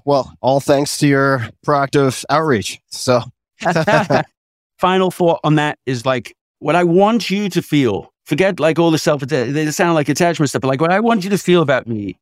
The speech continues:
Speaker 2: really is like this. Like, I just feel a sense of, like, I wanna be there just Tim for Tim. This is spawned in this fun thing and having this conversation in a way that's, that, that's helpful to your podcast. And also, of course, it's, uh, it's,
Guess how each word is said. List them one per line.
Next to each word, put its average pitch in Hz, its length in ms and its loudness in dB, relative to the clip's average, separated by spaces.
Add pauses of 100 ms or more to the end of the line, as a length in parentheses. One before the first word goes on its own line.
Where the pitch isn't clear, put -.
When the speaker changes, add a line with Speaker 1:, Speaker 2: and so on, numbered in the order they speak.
(140)
Speaker 2:
really 156 300 4
is 143 160 0
like 127 220 -2
this. 101 240 -4 (600)
Like, 127 120 0
I 170 220 0
just 202 260 0
feel 147 560 2 (600)
a 127 560 2 (600)
sense 214 500 -2 (140)
of, 131 140 -14
like, 131 260 -2 (140)
I 170 440 0 (100)
wanna 143 300 0
be 120 340 -4
there 113 320 -4 (120)
just 123 140 -8 (240)
Tim 107 380 0 (200)
for - 80 -10
Tim. 92 320 -6 (480)
This 180 300 0
is 175 100 0
spawned 160 440 0
in 143 100 2
this 135 180 2
fun 151 280 -2
thing 196 400 2
and 135 100 0
having 127 240 -2
this 123 100 -4
conversation 127 480 0
in 123 100 4
a 120 60 4
way 127 200 0
that's, 117 260 -2
that, 117 280 -2
that's 104 220 -6
helpful 127 580 0
to 123 140 -4
your 113 160 0
podcast. 170 480 -2
And 113 100 -2
also, 101 300 -4
of 95 100 -6
course, 101 300 -8
it's, - 180 -12
uh, 95 280 -6
it's, - 320 -10